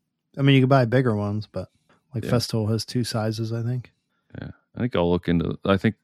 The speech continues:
Speaker 2: that might be a better idea for me other than to, you know, dive into another table saw kind of thing. For the amount, I've had this table saw, oh, geez, ten or twelve years, probably twelve years.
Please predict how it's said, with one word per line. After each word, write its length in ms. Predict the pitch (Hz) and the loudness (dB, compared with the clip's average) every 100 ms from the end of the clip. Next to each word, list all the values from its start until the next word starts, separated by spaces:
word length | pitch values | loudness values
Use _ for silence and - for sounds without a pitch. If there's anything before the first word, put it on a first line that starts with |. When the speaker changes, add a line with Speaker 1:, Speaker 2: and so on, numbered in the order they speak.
| _ | _
Speaker 2:
that 100 | 113 | -4
might 200 | 101 98 | -4 -4
be 100 | 85 | -4
a 40 | 98 | -2
better 300 | 92 87 85 | 0 0 -2
idea 280 | 82 90 | -4 -4
for 160 | 85 87 | -4 -4
me 280 | 85 90 85 - - | 0 0 0 -4 -6
other 220 | 85 82 | -2 0
than 380 | 82 82 80 - _ | 2 0 -2 -6 _
to, 180 | 90 80 _ - | -8 -8 _ -16
you 80 | - | -8
know, 200 | 85 78 - _ _ _ - 107 | -6 -8 -12 _ _ _ -20 -2
dive 300 | 101 92 87 | 4 6 6
into 380 | 90 87 95 82 | 4 2 0 0
another 280 | 82 80 82 | 0 -2 -2
table 320 | - 82 80 | -2 -2 -2
saw 240 | 76 76 | -6 -8
kind 220 | - 80 | -8 -8
of 60 | 76 | -6
thing. 180 | 76 78 _ _ | -8 -10 _ _
For 140 | - 110 | -2 4
the 80 | 104 | 8
amount, 340 | 101 107 - - - - - - | 10 8 4 -14 -20 -20 -20 -6
I've 120 | 98 | 2
had 160 | 110 107 | 4 4
this 160 | 104 | 2
table 340 | - 101 98 95 | 2 2 2 0
saw, 720 | - 95 87 87 85 82 82 - _ _ - - - - - _ - | 0 2 4 4 4 0 -4 -8 _ _ -20 -20 -20 -20 -20 _ -8
oh, 440 | 117 113 107 92 80 - | 0 4 4 2 -4 -14
geez, 440 | - 73 73 - - - - - - - - _ _ | -10 -10 -10 -14 -16 -20 -20 -20 -20 -20 -20 _ _
ten 180 | - 85 | -12 -10
or 80 | 82 | -8
twelve 340 | - 92 92 | -4 -4 -2
years, 320 | 98 101 92 | -2 -2 -6
probably 280 | - 90 90 | -6 -4 -4
twelve 320 | - 87 90 | -4 -2 0
years. 380 | 95 95 95 - | 0 -2 -4 -12